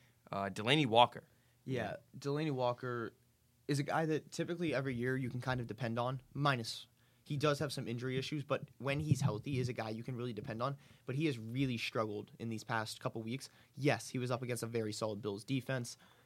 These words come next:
Speaker 2: He was held to one catch in the, he's been held to one catch in the past two weeks now. It's a little concerning, especially as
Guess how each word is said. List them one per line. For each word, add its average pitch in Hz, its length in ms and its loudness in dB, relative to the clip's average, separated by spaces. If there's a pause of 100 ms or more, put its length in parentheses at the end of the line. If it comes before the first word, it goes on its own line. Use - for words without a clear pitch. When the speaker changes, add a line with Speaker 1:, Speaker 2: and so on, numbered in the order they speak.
(140)
Speaker 2:
He 131 80 -2
was 113 140 -4
held 110 240 0
to 113 300 -2
one 123 320 -2
catch 123 300 -2
in 123 120 -2
the, 92 100 -6
he's 127 160 -4
been 143 160 0
held 147 160 2
to 135 80 0
one 127 200 0
catch 127 380 -2
in 120 120 -2
the 117 60 -2
past 113 380 -4
two 131 180 -2
weeks 110 360 -6
now. 151 260 -2 (1300)
It's 147 200 0
a - 20 2
little 139 320 4
concerning, 165 460 0
especially 143 460 0
as 113 260 -2